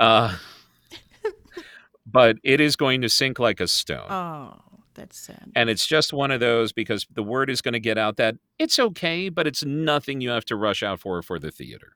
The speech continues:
Speaker 2: Okay.
Speaker 1: Tell you what, though, I like Denzel in this far better than I liked him as Macbeth.
Speaker 2: Oh, yeah, that was not
Speaker 1: And that,
Speaker 2: good.
Speaker 1: and that's terrible. He should embody Macbeth. He, he is of gravitas enough
Speaker 2: Mm-hmm.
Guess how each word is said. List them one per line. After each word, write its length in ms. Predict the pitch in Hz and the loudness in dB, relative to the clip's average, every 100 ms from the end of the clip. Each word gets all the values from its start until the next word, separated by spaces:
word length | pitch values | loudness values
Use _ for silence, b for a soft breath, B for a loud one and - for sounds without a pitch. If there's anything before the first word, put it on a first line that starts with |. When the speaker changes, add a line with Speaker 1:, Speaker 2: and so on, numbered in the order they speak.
| 214 | -10
Speaker 2:
Okay. 320 | 220 202 175 - _ _ _ _ _ _ _ _ | -8 -8 -10 -14 _ _ _ _ _ _ _ _
Speaker 1:
Tell 160 | - 127 | 0 2
you 100 | 120 | 2
what, 160 | 123 127 | 0 0
though, 160 | 110 | 2
I 80 | 104 | 2
like 260 | 98 113 90 | 2 -2 0
Denzel 520 | 117 113 110 113 107 | -2 -2 -2 -2 -2
in 80 | 107 | -2
this 200 | 113 - | -2 -4
far 300 | - 110 110 | 0 0 0
better 260 | 104 104 | 0 0
than 160 | 98 101 | -2 -2
I 80 | 92 | -4
liked 320 | 92 101 98 | -2 -4 -4
him 180 | 101 98 | -8 -6
as 360 | 101 92 85 | -2 -2 -2
Macbeth. 720 | 95 73 71 95 80 85 - _ _ _ 202 | -6 -8 -4 -2 -2 -8 -16 _ _ _ -4
Speaker 2:
Oh, 320 | 202 185 151 - | -2 -2 -6 -14
yeah, 300 | 170 165 156 | -18 -18 -18
that 120 | - 190 | -18 -16
was 260 | 180 - | -16 -16
not 160 | 160 151 | -10 -4
Speaker 1:
And 140 | 117 | -2
that, 200 | 127 120 | 0 0
Speaker 2:
good. 80 | 107 _ | -4 _
Speaker 1:
and 160 | 113 117 | -4 0
that's 320 | 131 120 - | 0 0 -4
terrible. 540 | - 147 147 113 85 | -2 0 2 0 -2
He 180 | 90 160 | -2 -2
should 300 | 156 - 131 | 0 -2 -2
embody 640 | 110 90 101 113 120 110 101 | -2 -4 -6 -6 -4 -2 -2
Macbeth. 580 | 90 82 78 71 55 - | -4 -8 -10 -10 -12 -8
He, 240 | 120 131 - | -4 -4 -4
he 160 | 127 | -4
is 220 | 139 117 - | -2 -2 -4
of 320 | 117 110 101 | -4 -4 -4
gravitas 800 | 110 110 104 107 98 90 85 95 | 0 0 0 -4 -4 -6 -6 -8
enough 460 | 85 98 104 73 | -8 -4 -4 -6
Speaker 2:
Mm-hmm. 380 | 190 185 185 180 | -10 -10 -10 -12